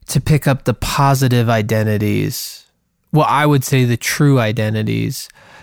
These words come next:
as opposed to the shame or the fake identities. 'Cause you would think the real, it would resonate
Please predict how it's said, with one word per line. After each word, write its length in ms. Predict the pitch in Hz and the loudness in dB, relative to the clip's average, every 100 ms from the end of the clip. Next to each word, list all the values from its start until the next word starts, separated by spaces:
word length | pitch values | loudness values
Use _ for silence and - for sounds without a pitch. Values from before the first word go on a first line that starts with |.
| - - | -10 0
as 200 | 135 127 | 0 2
opposed 380 | - 131 120 | 2 2 2
to 100 | - | 0
the 140 | 117 110 | 0 0
shame 760 | - 165 165 147 131 123 123 - | -2 0 2 2 2 2 0 -2
or 140 | 127 | -2
the 120 | 117 | -2
fake 400 | 110 - 131 120 | -2 0 0 0
identities. 880 | 110 107 107 104 104 104 101 - - - - - - | -2 0 0 0 0 -2 -2 -6 -10 -18 -20 -18 0
'Cause 200 | 160 147 | 2 4
you 120 | 160 | 4
would 200 | 147 135 | 2 0
think 760 | 269 226 151 123 - - - _ _ _ _ _ _ _ - | 0 2 2 0 -6 -16 -18 _ _ _ _ _ _ _ -2
the 160 | 147 135 | 2 4
real, 880 | 135 170 165 156 143 135 123 113 _ _ _ _ _ _ _ 180 - | 4 4 4 4 4 4 2 -2 _ _ _ _ _ _ _ -16 -8
it 180 | 139 147 | -4 0
would 220 | 151 143 | 2 2
resonate 720 | 131 139 139 139 135 127 123 | 4 4 4 4 2 2 0